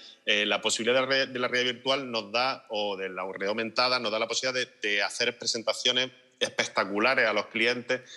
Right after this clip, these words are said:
y mucho más cercanas a la experiencia definitiva, por ejemplo, de un producto o de un nuevo, una, algo que, con el que interactúe. Eso también es trabajo. No es reunirse todos ahí en una oficina, uno al lado del otro, sino a lo mejor su-, hacer un meeting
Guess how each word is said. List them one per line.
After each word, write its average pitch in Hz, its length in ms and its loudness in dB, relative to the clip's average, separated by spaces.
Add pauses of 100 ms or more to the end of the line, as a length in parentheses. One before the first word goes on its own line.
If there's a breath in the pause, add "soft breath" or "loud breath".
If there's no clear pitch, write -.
(160 loud breath)
y 113 120 2
mucho 120 300 0
más 123 200 2
cercanas 131 320 2
a 131 40 2
la 123 60 2
experiencia 120 400 -4
definitiva, 117 560 -2
por 104 140 -6
ejemplo, 110 240 -6
de 110 60 -4
un 101 40 -10
producto 101 460 0
o 117 80 6
de 101 60 -2
un 101 120 -4
nuevo, 98 220 -2
una, 98 220 0
algo 101 300 -2
que, 98 140 -12
con 98 160 -6
el 92 60 -16
que 92 180 -4 (140)
interactúe. 104 540 2
Eso 123 200 4
también 147 200 4
es - 100 -2
trabajo. 110 440 2 (240 loud breath)
No 123 100 0
es 131 40 2
reunirse 139 460 2
todos 127 280 4
ahí 120 120 2
en 120 80 -2
una 117 80 -4
oficina, 120 480 -4
uno 117 160 -2
al 110 80 -2
lado 113 100 4
del 107 140 0
otro, 131 180 -4
sino 104 220 -6
a - 20 -4
lo 104 80 -4
mejor 123 180 0
su-, 143 140 2 (100)
hacer 110 220 0
un 127 140 0
meeting 143 340 0